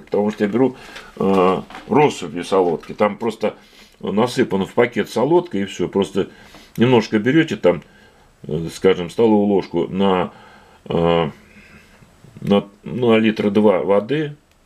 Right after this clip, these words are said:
и, э, бросаете кипящую воду, надо немного покипятить, минуты пять. Она пос-, накипятится, постоит, и потом это остынет, и вы должны пить по стакану,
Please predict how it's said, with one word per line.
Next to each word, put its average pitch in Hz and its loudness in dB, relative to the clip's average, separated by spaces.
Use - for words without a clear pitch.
и, 123 4
э, 90 0
бросаете 127 -2
кипящую 104 -4
воду, 90 -6
надо 123 -4
немного 104 0
покипятить, 90 -6
минуты 85 -4
пять. 78 -2
Она 104 4
пос-, - -10
накипятится, 120 -2
постоит, 143 2
и 117 0
потом 131 2
это 92 2
остынет, 113 -4
и - -2
вы 135 -2
должны 107 0
пить 143 -4
по 104 -4
стакану, 127 0